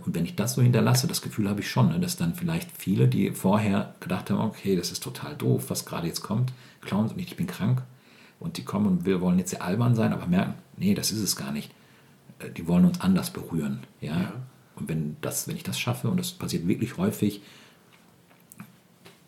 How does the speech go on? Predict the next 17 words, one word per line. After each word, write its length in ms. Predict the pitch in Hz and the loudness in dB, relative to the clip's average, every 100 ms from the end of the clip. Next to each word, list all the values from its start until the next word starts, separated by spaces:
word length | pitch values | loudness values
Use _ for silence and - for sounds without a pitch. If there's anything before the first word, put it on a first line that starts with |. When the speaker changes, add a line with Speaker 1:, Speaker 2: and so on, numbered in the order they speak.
| _ _ _ | _ _ _
Speaker 1:
ist 100 | 87 | -10
es 160 | 85 85 | -6 -6
auch 120 | - | -4
ein 280 | 80 82 - - - - - - | -2 -2 -4 -10 -14 -18 -16 -12
super 400 | - 92 - 78 | -6 -4 -2 -4
Job, 200 | - 90 - - - - | -4 -6 -12 -20 -20 -18
was 120 | - - | -12 -10
ich 60 | - | 0
Speaker 2:
Spie-, 100 | 127 | 0
Speaker 1:
mache, 120 | 127 | 2
ne? 60 | 104 | 2
Speaker 2:
spiegelst 460 | - 135 180 180 | 4 4 4 2
du 60 | 160 | -4
den 120 | 160 | -6
Leuten 260 | 160 - 110 | -6 -8 -8
auch 120 | 127 | -4
Sachen? 340 | 123 127 185 | -2 -2 -2